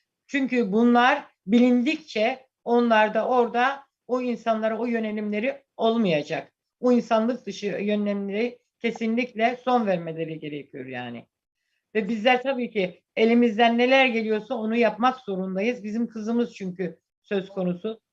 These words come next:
Oradaki arkadaşlarımız da tabii, e,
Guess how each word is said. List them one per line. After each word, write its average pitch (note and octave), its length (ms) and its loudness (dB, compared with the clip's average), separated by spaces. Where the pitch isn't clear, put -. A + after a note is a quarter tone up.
Oradaki A3+ 400 2
arkadaşlarımız A#3+ 760 0
da G3+ 140 -2
tabii, F#3 380 -4
e, F3+ 340 0